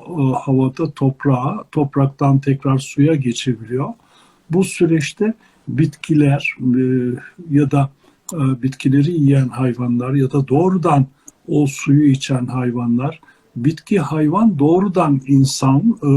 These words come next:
bu kaynaktan beslendiği için gıda zinciri üzerinden bu zehirler bize intikal ediyor. Bunlar zaman içinde alerjik, e, toksik birikimlere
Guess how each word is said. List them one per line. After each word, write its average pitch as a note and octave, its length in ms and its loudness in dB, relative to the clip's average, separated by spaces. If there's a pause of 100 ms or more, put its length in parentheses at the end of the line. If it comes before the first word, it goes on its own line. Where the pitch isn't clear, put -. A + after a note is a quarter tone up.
(360)
bu F#3+ 200 0
kaynaktan C#3+ 680 0
beslendiği C#3 540 -2
için F#3+ 280 -4
gıda D3+ 300 -4
zinciri C#3 460 0
üzerinden B2+ 680 -8 (680)
bu F3 100 0
zehirler F#3+ 680 0
bize D#3+ 440 0
intikal B2+ 500 0
ediyor. B2+ 360 -2
Bunlar C#3+ 220 2
zaman D3 320 -4
içinde C#3+ 420 -4 (400)
alerjik, C#3+ 760 0
e, C3 260 0
toksik - 520 -6
birikimlere C3+ 720 0